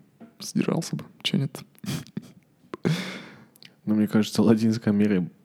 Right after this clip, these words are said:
Speaker 2: Америка побезопаснее будет. Но всё равно, ты, у тебя получается такой больше наклон на, ам, развивающиеся страны, да?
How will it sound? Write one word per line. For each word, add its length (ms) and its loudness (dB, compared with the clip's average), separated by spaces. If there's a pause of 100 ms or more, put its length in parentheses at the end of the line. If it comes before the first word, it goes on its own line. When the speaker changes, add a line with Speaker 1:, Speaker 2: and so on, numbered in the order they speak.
(100)
Speaker 2:
Америка 460 2
побезопаснее 840 -2
будет. 200 -10 (560)
Но 100 6
всё 160 4
равно, 240 4
ты, 200 0
у 200 0
тебя 160 4
получается 480 2
такой 240 2
больше 360 4
наклон 840 2
на, 260 0 (880)
ам, 540 -4 (1800)
развивающиеся 1040 2
страны, 420 -2 (180)
да? 240 -2